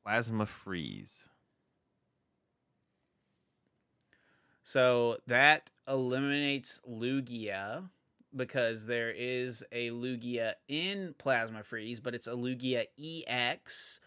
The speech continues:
Speaker 2: which does not have flavor text.
Speaker 1: How do you know that? See, this is why this one does nothing for me.
Speaker 2: <laughs> But it's
Speaker 1: What?
Speaker 2: very
Speaker 1: <laughs>
Speaker 2: helpful
Speaker 1: Who
Speaker 2: for me
Speaker 1: knows
Speaker 2: and, uh,
Speaker 1: that?
Speaker 2: probably for many of the listeners as well.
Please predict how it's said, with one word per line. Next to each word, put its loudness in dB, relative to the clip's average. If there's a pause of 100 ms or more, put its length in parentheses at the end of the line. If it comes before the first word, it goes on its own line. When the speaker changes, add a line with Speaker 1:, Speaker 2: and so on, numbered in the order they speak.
(140)
Speaker 2:
which -4
does -6
not 2
have -2
flavor -6
text. -6 (280)
Speaker 1:
How -2
do 0
you 8
know 8
that? 8
See, 6
this 8
is 8
why 10
this 8
one 8
does 6
nothing 6
for 4
me. 6
Speaker 2:
<laughs> 6
But 12
it's 10
Speaker 1:
What? 0
Speaker 2:
very 12
Speaker 1:
<laughs> 10
Speaker 2:
helpful 12
Speaker 1:
Who 2
Speaker 2:
for 12
me 10
Speaker 1:
knows 12
Speaker 2:
and, 10
uh, 10
Speaker 1:
that? 8
Speaker 2:
probably 12
for 4
many 4
of 6
the 10
listeners 4
as 0
well. 6